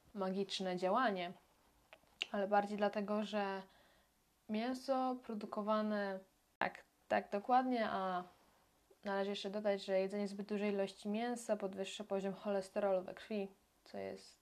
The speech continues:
bardzo niebezpieczne. Jak pewnie wszyscy wiedzą, mówi się o tym na prawo i lewo. Z aspektu zdrowotnego można powiedzieć jeszcze, że wegetarianizm jako swoją zaletę zmniejsza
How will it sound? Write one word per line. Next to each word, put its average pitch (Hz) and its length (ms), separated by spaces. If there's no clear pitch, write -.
bardzo 185 260
niebezpieczne. 208 720
Jak 208 140
pewnie 190 260
wszyscy 202 320
wiedzą, 226 260
mówi 190 260
się 190 120
o - 40
tym 185 140
na 190 80
prawo 185 320
i 190 80
lewo. 196 340
Z 269 140
aspektu 262 460
zdrowotnego 254 680
można 240 500
powiedzieć 214 680
jeszcze, 208 320
że 202 120
wegetarianizm 214 920
jako 196 200
swoją 208 280
zaletę 202 520
zmniejsza 214 720